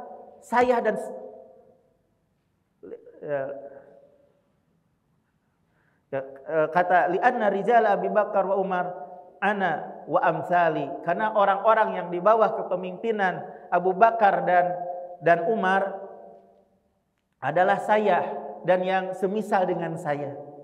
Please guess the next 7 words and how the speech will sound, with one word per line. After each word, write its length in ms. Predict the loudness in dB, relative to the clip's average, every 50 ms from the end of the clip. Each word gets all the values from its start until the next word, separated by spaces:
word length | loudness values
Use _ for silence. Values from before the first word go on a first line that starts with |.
| -20 -20 -20 -20 -20 _ _ _ _ _ _ _ _ _
Sedangkan 420 | 2 4 4 4 4 4 0 0 2 2
orang-orang, 560 | 4 4 2 2 2 4 4 6 6 4 4 0 -4 -10 -12 -14 -16 -18 -18 -20 -20 -20 -20 -20 -20 _ _ _ _ _ _ _ _ _ _ _ _ _
eh, 340 | -18 -14 -12 -10 -8 -8 -8 -2
yang 240 | 2 4 4 4 4
ada 640 | 4 4 4 6 6 6 6 6 4 0 -4 -6 -6
di 160 | -6 -2 2
bawah 240 | 4 6 8 6 6